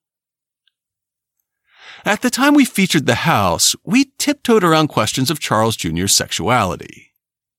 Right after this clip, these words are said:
He was a lifelong bachelor, and he wrote a book of love sonnets that never mentions a woman. But at the time, museum curators were happy to respect his privacy and deflect those types of inquiries.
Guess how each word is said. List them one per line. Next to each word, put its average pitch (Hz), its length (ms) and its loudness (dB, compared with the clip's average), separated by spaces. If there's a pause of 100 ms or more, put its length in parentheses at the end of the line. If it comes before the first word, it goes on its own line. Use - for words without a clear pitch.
(460)
He - 80 4
was 135 100 4
a 131 60 4
lifelong 180 480 2
bachelor, 101 680 -6 (120)
and 156 100 0
he 180 80 2
wrote 208 160 4
a 208 60 0
book 190 200 0
of 143 120 -2
love 147 260 0
sonnets 101 440 0
that 170 120 0
never 160 380 2
mentions 120 420 2
a 92 60 -2
woman. - 540 -4 (720)
But 190 100 4
at 185 60 -2
the 185 100 0
time, 101 800 0 (120)
museum 262 400 2
curators 135 500 2
were 123 120 0
happy 151 260 -2
to 160 80 0
respect 131 380 0
his 98 120 -4
privacy 170 800 -2
and 190 180 -2
deflect 196 420 -4
those 90 160 -2
types - 240 -4
of 90 80 -4
inquiries. - 880 -4